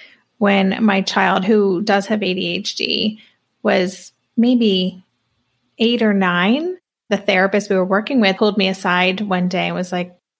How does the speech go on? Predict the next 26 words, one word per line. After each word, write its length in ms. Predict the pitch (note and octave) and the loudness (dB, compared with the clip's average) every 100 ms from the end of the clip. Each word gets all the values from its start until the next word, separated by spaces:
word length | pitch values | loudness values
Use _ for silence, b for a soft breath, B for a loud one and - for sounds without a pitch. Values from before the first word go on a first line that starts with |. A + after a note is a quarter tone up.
| - A#3 | -12 -8
started 320 | - A#3 A3+ | -2 0 0
talking 340 | A#3 A#3+ B3+ | 0 0 2
about 340 | G3+ F3 F#3+ - | 2 2 -2 -2
the 140 | F#3 | -2
anxiety. 760 | G3 G3 F#3 F#3+ C4 B3+ F3+ - | -2 -2 0 0 2 0 0 -2
And 120 | F#3+ | -2
I 240 | F#3 F#3 | 0 -2
said, 300 | F#3+ - - - _ - | -4 -6 -8 -12 _ -2
"What? 340 | G#3+ F4 - _ | 0 0 -4 _
Asher 260 | G#3+ G#3+ C4 | -2 -2 0
has 180 | B3 G#3 | 0 2
anxiety?" 540 | G3+ G3 - G#3 A#3 | 0 0 0 2 0
I 60 | A3+ | 2
had 240 | A3+ A3 | 0 2
no 300 | G#3+ G3 G3 | 2 2 -2
clue. 400 | G3 - F#3 F3+ | -4 -2 0 0
It 200 | - G#3+ | 0 0
was 160 | A3 G#3+ | 0 2
not, 280 | G#3 G#3 A3 B B | 2 0 -2 B B
I 80 | - | 0
have 180 | A3+ G3+ | 2 2
a, 260 | F3+ - B B B - | 0 -2 B B B 0
my 280 | G3+ G3 G3 | 2 2 2
older 320 | G#3+ G3 F#3 | 0 0 -2
sister 760 | - A3 - A3 A3 A3+ B3 - _ _ | -2 -2 2 2 2 0 -4 -14 _ _
has 420 | - G#3+ G#3+ G#3 | -4 0 0 -4